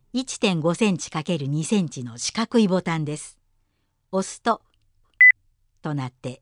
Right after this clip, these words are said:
電源が入ります。二、簡単タイマーボタンを押します。簡単タイマーボタンは左側と右側それぞれにあります。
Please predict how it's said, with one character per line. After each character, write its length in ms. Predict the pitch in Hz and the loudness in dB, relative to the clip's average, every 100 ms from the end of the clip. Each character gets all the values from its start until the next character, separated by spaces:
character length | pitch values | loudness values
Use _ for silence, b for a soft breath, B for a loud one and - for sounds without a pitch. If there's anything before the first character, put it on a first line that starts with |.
| _ | _
電 240 | 143 180 196 | -2 2 4
源 220 | 196 175 | 4 2
が 120 | 165 | 0
入 220 | 139 165 | 0 -2
り 120 | 151 160 | 0 -2
ま 100 | 139 | -2
す。 240 | - - _ _ _ _ _ _ _ _ _ _ _ _ | -6 -16 _ _ _ _ _ _ _ _ _ _ _ _
二、 240 | 196 214 - _ _ _ _ _ _ _ _ | 0 0 -2 _ _ _ _ _ _ _ _
簡 240 | - 269 294 | 0 0 2
単 260 | 285 285 | 4 4
タ 180 | 269 269 | 4 4
イ 60 | 262 | 6
マ 200 | 254 233 | 8 8
ー 20 | |
ボ 160 | 226 | 6
タ 160 | 214 160 | 4 0
ン 140 | 127 | -2
を 0 | |
押 100 | 120 | -6
し 160 | 117 139 | -6 -6
ま 140 | 120 | -6
す。 200 | - - _ _ _ _ _ _ _ _ _ _ - | -10 -16 _ _ _ _ _ _ _ _ _ _ -2
簡 240 | 233 294 | 2 2
単 260 | - 277 277 | 2 2 4
タ 160 | 269 | 4
イ 80 | 262 | 6
マ 160 | 247 240 | 8 8
ー 40 | |
ボ 120 | 226 | 6
タ 200 | 220 156 | 4 0
ン 60 | 127 | -4
は 200 | 127 123 - _ _ _ _ | -6 -10 -16 _ _ _ _
左 440 | 190 190 226 226 | -2 4 4 6
側 280 | 214 196 190 | 6 4 4
と 120 | 175 | 2
右 300 | 170 180 190 | 2 4 4
側 320 | 180 160 156 | 4 2 -2
そ 200 | - 185 | -2 0
れ 100 | 220 | 2
ぞ 140 | 294 254 | 4 2
れ 120 | 156 | 2
に 140 | 135 | -2
あ 80 | 120 | -6
り 80 | 117 | -6
ま 140 | 120 | -8
す。 180 | - - | -10 -16